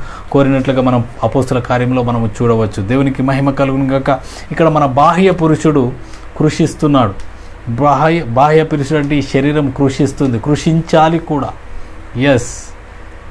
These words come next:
బాహ్య పురుషుడు బలవంతం, బలంగా ఉన్నాడు అనుకోండి, బలంగా బాగా తినబెడితే ఏం చేస్తుంది? "పడుకో, పడుకో, పడుకో, పడుకో, తిన్నావు కదా, ఇక పడుకో, పడుకో, పడుకో, పడుకో." <laughs> మంచిగా పడుకోబెడుతుంది.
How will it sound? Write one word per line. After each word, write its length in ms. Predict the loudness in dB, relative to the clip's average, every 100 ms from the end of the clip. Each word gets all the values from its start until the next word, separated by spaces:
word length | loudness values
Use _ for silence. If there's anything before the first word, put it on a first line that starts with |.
| -16 -16 -16 -16 -14 -14 -16 -16 -14 -14 -14 -14 -14 -16 -16 -6
బాహ్య 300 | 0 2 4
పురుషుడు 380 | 2 2 2 2
బలవంతం, 720 | 4 4 4 2 2 0 0
బలంగా 340 | 2 2 2 2
ఉన్నాడు 220 | 2 2
అనుకోండి, 440 | 2 0 -2 -4 -8 -14 -16 -10 -8 -8 -6 -2
బలంగా 320 | 0 2 2
బాగా 580 | 2 2 4 4 4 2
తినబెడితే 540 | 0 0 -2 0 0
ఏం 100 | 2
చేస్తుంది? 460 | 0 0 -2 -2 -4 -12 -16 -18 -18 -8 -2
"పడుకో, 260 | 0 2
పడుకో, 320 | 2 0 0 -2
పడుకో, 320 | -2 -2 -4
పడుకో, 260 | -4 -4
తిన్నావు 360 | -2 0 2 2
కదా, 120 | 2
ఇక 140 | 0 0
పడుకో, 300 | -2 -2 -4
పడుకో, 280 | -4 -4
పడుకో, 300 | -4 -4 -6
పడుకో." 320 | -8 -10 -12 -16 -18 -18 -18 -16 -16 -16 -16 -16 -16 -16 -14 -6 -2
<laughs> 240 | 0 2
మంచిగా 360 | 2 0 2 2
పడుకోబెడుతుంది. 680 | 2 2 0 0 -2 -8